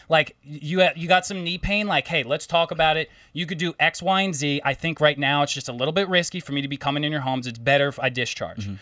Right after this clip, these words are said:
Speaker 1: So I discharged my whole fucking case, and I'm, like, when I'm go-, and then when I am going into people's houses, I'm, like, wiping everything down, like,
Speaker 2: Yeah.
Speaker 1: I'm fucking,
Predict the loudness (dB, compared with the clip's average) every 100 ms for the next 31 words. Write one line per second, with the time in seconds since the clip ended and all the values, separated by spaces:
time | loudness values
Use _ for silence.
0 | -16 -16 0 2 4 0 4 2 4 0
1 | 2 2 2 0 -2 -2 -2 -2 -4 -2
2 | -2 -2 -2 -2 -2 0 0 2 -2 2
3 | 2 2 0 2 2 2 -2 0 0 0
4 | -4 -6 -6 0 0 0 -2 -2 -2 0
5 | 0 2 -2 -2 -4 -2 0 0 0 -4
6 | -6 -8 2 2 2 -4 -4 -10